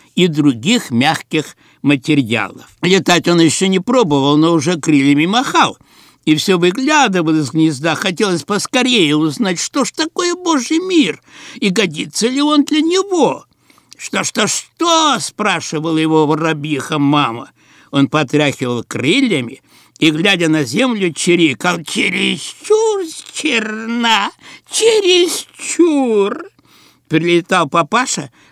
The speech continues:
приносил букашек и хвастался: "Чиф ли я?" А Пудик, глядя на него, вместе с мамой воробьихой одобрял: "Чиф-чиф!"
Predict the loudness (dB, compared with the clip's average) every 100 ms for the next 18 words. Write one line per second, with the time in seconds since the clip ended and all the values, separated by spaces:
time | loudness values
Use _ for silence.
0 | -4 0 2 0 0 -2 0 -2 -2 -6
1 | -6 -12 -18 _ _ _ _ -2 -2 0
2 | 0 0 -2 -6 -8 -8 -10 -14 _ 0
3 | 2 4 2 2 2 0 _ -8 -4 -4
4 | -2 -2 0 -2 -4 -6 -20 _ -8 -4
5 | 0 0 0 0 2 2 0 -2 -2 -4
6 | _ _ _ -6 0 0 0 -2 -2 -2
7 | 0 2 0 -2 -6 _ -4 -2 0 -4
8 | -2 0 0 -2 -6 _ -8 -4 0 0
9 | 0 -2 -2 -4 _ _ -10 0 0 0
10 | -2 -2 0